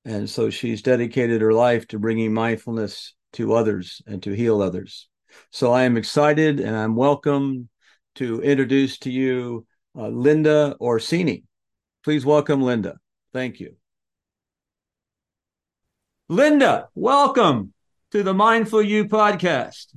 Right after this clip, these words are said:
I'm excited to have an opportunity to talk with you. And I'd like to start by having you share with our audience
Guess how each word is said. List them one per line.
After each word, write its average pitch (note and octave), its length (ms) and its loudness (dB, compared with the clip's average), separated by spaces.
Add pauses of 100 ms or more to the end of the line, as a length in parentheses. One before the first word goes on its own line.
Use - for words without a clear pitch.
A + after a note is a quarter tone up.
I'm E3 200 0
excited G3 500 2
to F3 80 2
have F#3 140 2
an E3+ 100 2
opportunity F#3 760 2
to D3+ 80 -2
talk F#3 280 0
with G3 140 0
you. A3+ 240 -2 (760)
And E3+ 380 0
I'd E3+ 160 2
like A3+ 280 0
to G3 100 0
start A3+ 580 2
by F#3 220 2
having G3+ 480 0
you G3 500 2
share A3+ 380 2
with G#3 160 4
our G3 160 4
audience E3+ 760 0